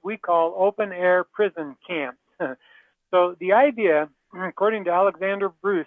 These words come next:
who, who wrote this article, he says this, "The idea is to corral everyone into neighborhoods small enough to walk from one end to the other in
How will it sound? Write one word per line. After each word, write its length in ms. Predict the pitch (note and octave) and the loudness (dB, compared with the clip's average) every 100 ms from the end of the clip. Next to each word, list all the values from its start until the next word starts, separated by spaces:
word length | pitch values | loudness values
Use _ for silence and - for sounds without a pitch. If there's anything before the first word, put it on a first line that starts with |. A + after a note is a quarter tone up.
| - | -6
who, 240 | E3+ E3+ | -8 -6
who 100 | D#3 | -6
wrote 220 | E3 F#3+ F#3+ | 0 0 -2
this 100 | F3+ | -4
article, 340 | F3+ D3+ C#3 D#3 | -2 -2 -4 -6
he 140 | D#3 - | -6 -6
says 180 | F3 D3+ | -6 -4
this, 180 | F#3+ D3 - | -2 -2 -4
"The 160 | D3 C#3+ | -8 0
idea 540 | F#3 B3 A3 E3+ D#3 - _ _ _ - | 2 2 0 -2 -2 -8 _ _ _ -6
is 100 | F#3 - | -6 -6
to 60 | F#3+ | -12
corral 520 | - F#3 F#3+ G3 F#3 A3+ | -6 0 4 4 2 2
everyone 460 | B3 A#3 F3+ F3 | 0 2 0 -2
into 280 | F3 F#3 - | -4 -8 -8
neighborhoods 520 | F3 A#3 F3 C#3+ D#3+ - _ | -2 0 0 -2 -4 -6 _
small 300 | D#3+ F#3 B3 | 0 2 4
enough 260 | B3 G3+ F3 - | 2 -2 -4 -6
to 60 | |
walk 380 | F3 G#3 F3+ D#3+ _ | 0 4 4 2 _
from 160 | D3 C#3+ | -8 -2
one 180 | G3+ | 0
end 160 | A3+ A#3+ | 0 -4
to 80 | B3+ | -4
the 140 | A#3+ | 2
other 260 | F#3+ F3+ F#3+ _ _ _ | 2 2 -4 _ _ _
in 160 | D3+ | -12